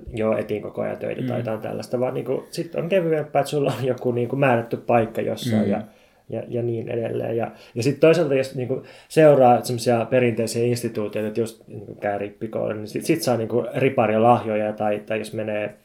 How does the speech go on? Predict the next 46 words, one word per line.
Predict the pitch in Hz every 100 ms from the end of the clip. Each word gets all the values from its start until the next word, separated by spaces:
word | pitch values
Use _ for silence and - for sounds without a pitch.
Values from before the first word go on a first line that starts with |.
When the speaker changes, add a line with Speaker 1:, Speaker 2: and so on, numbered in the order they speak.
| _ _ _ _ _ -
Speaker 1:
no | 117 -
kukaan | 120 135 120
ei | 113
var-, | 120 123
en | 117
tiedä, | 120
tuleeko | 120 117 117
ihmiset | 120 117 117 110 - - 117
jäämään | 120 120 120 117
voitolle | 123 117 113
koskaan | 110 117 - 120 107
häistään, | 117 113 - 107 107
mut | 113
et | 113
jotenkin, | 160 175 147
että | - 127 -
jos, | 131 123 143
jos | 135 143
niinku | 123
seuraa | 143 175 165
tietyt | 160 151 131 -
riitit | 147 139 -
läpi, | 123 135 127 113
niin | 107
sit | 131
saa | - 117
niinku | 110 110
tunnustusta | - 160 139 - 120 -
ja | 117 110
palkintoja, | 123 113 113 107 104 107
Speaker 2:
Mm. | 104 - _ _
Speaker 1:
ja | 107 107 104 - -
jotenkin | 107 110 -
sit | 131 139
jos | 123
jää | 113
niiden | 107 113
ulkopuolelle, | 160 143 - 127 120
niin | 113
sit | 120
ei | 117
saa | 113
tunnustusta | 110 110 107 104 - -
eikä | -
palkintoja, | 104 - - 113 - -
niin | 107